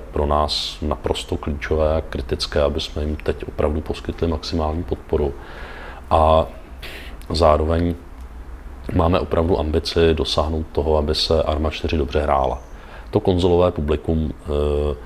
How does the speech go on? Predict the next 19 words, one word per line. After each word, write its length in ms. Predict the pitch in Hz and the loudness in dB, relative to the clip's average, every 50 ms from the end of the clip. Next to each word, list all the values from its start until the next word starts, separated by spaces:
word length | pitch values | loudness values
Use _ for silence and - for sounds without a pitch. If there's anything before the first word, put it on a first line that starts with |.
| - - - - - - - - - - | -14 -16 -16 -16 -16 -16 -16 -10 -4 0
řadu 180 | 80 78 85 | 2 4 4
věcí 340 | 87 85 80 78 - - - | 4 4 2 2 0 -2 -2
úplně 500 | - - - 78 80 87 87 85 85 82 | -2 -2 -2 0 2 2 2 2 2 2
neodpouští 1160 | 78 69 67 69 67 64 - - - - 92 73 - - - - - 73 67 69 71 76 85 - - - - - - - - - - - - - | 0 0 -2 -2 -4 -6 -6 -8 -2 0 0 0 0 -2 -2 -2 -2 -2 0 -2 -4 -6 -6 -10 -12 -16 -16 -16 -18 -18 -18 -18 -18 -12 -4 0
a, 460 | 82 76 76 76 76 73 76 76 73 71 76 78 | 2 4 4 4 4 4 4 4 2 0 0 0
eh, 580 | 78 76 76 76 76 76 76 76 73 73 73 - - - - - - - - - - - - - - - - | 2 2 4 4 4 4 4 2 2 2 0 0 -4 -8 -12 -14 -16 -16 -16 -14 -16 -16 -16 -16 -16 -14 -10
asi 240 | - - - - - | -4 -2 2 2 4
i 120 | - - | 4 6
já 280 | 113 82 69 71 76 87 | 6 6 6 6 6 4
jako 240 | 90 - - 95 87 | 4 2 2 2 4
hráč 280 | 87 87 87 90 - | 6 6 4 4 2
Army, 240 | - 85 80 82 85 | -2 -2 -2 -2 -2
který 280 | - - 87 85 85 - | -2 0 0 2 2 2
už 200 | - - - - | 0 0 0 0
je 60 | - | 0
starý, 520 | - - - 67 69 76 80 82 82 80 80 - | 0 0 2 2 2 2 2 0 -2 -2 -4 -4
něco 260 | 80 78 76 - 92 92 | -4 -4 0 0 0 2
zažil, 380 | 78 60 64 73 73 78 82 | 2 0 0 0 2 2 2
tak 140 | - 85 | 0 -2